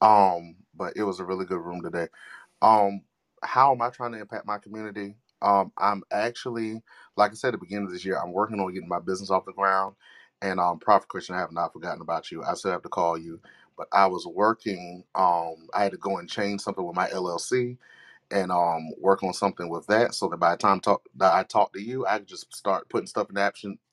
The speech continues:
in action based upon what you tell me. But, um, one of the things that I do wanna do, which will probably be like a, a prof-,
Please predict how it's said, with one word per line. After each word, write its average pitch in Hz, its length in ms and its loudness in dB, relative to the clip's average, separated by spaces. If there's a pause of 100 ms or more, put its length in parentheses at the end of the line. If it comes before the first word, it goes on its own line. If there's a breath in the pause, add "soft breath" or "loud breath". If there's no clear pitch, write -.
in 107 220 -8
action 98 540 2 (420 loud breath)
based 120 260 4
upon 101 240 0
what 85 160 -8
you 95 80 -14
tell 175 240 2
me. 95 200 -12 (440 loud breath)
But, 104 200 4
um, 92 240 0
one 120 140 -2
of 147 180 -2
the 131 100 -4
things 117 180 -2
that 92 100 -2
I 95 120 4
do 107 180 -2
wanna 104 280 -2
do, 82 260 -10 (160)
which 101 200 -4
will 82 60 -4
probably 107 320 6
be 95 180 -2
like 92 260 2
a, 85 220 -4 (580 soft breath)
a 87 180 -4 (100)
prof-, - 480 4